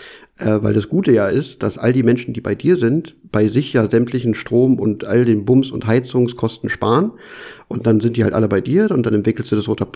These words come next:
Rotationsprinzip und dann, dann bist du halt für die nächsten, nächsten Tage und Wochen bist du dann bei den anderen.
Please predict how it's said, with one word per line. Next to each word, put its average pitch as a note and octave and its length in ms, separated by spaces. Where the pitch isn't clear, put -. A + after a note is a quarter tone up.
Rotationsprinzip - 1000
und B2+ 220
dann, C3 240
dann B2 220
bist B2 180
du B2+ 120
halt B2+ 180
für - 220
die A#2 100
nächsten, B2 640
nächsten B2 400
Tage A#2+ 320
und G#2 160
Wochen A#2 320
bist A2 180
du A2 60
dann G#2 160
bei G#2+ 100
den G2+ 140
anderen. E2+ 400